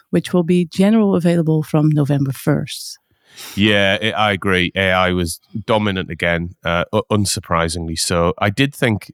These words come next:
Speaker 2: uh, to your point on security, and a little bit broad,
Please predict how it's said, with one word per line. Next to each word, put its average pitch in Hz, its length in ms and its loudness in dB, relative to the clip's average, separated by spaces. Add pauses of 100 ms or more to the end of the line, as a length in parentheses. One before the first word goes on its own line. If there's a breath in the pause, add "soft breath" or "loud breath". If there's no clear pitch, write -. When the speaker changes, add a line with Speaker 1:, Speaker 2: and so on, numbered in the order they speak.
(120)
Speaker 2:
uh, 87 80 -4 (140)
to - 120 -2
your 110 200 2
point 98 260 -4
on 85 120 -8
security, 101 560 -2 (580 soft breath)
and 95 100 2
a 95 60 2
little 104 180 0
bit 98 220 -2
broad, 110 320 2